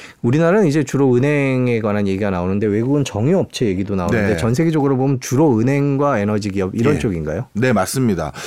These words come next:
Speaker 2: 지금 전 세계적으로 이런 횡재세가 논의되는 국가들의 공통적인 상황은, 어, 물가 잡겠다고 고금리 기조 만들다 보니까 금융권에서 예대 마진이 뭐 너무 폭발적으로 늘어난 경우 하나랑요. 그다음에 또 한 가지는,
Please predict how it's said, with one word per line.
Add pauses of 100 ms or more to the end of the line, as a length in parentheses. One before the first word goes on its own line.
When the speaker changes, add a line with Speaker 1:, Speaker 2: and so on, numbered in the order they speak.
(100)
Speaker 2:
지금
전
세계적으로
이런
횡재세가
논의되는
국가들의
공통적인
상황은, (320)
어,
물가
잡겠다고
고금리
기조
만들다
보니까 (180)
금융권에서
예대
마진이
뭐 (140)
너무
폭발적으로
늘어난
경우
하나랑요. (300)
그다음에
또
한
가지는,